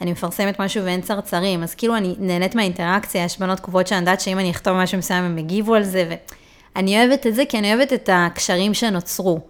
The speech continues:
אבל לאו דווקא את הפן של התיעוד. עכשיו, לצד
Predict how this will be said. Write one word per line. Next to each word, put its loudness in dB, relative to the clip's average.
אבל 0
לאו 4
דווקא -2
את -6
הפן -2
של -4
התיעוד. -8
עכשיו, -4
לצד -2